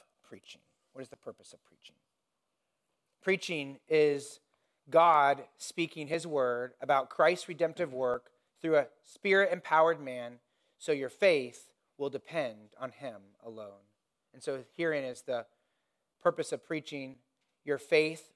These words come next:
will depend on him alone. Look at verse five. "So that your faith might not rest in the wisdom of men, but in the power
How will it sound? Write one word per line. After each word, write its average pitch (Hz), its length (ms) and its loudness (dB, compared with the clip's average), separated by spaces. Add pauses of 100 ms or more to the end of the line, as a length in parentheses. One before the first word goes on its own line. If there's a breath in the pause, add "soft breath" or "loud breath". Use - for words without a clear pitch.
will 151 180 -4
depend 127 560 -10 (100)
on 131 140 -8
him 127 360 -8
alone. 139 460 0
Look 143 120 -10
at 156 80 -8
verse 147 220 -4
five. 127 380 -2 (800)
"So 196 240 2
that 202 200 4
your 190 140 0
faith 247 500 2
might 190 220 2
not 185 280 4
rest 202 460 4
in 185 180 -6
the 165 100 -4
wisdom 202 540 2
of 151 280 4
men, 127 480 -2 (480)
but 156 240 4
in 139 500 -2 (320)
the - 80 -8
power 117 680 -2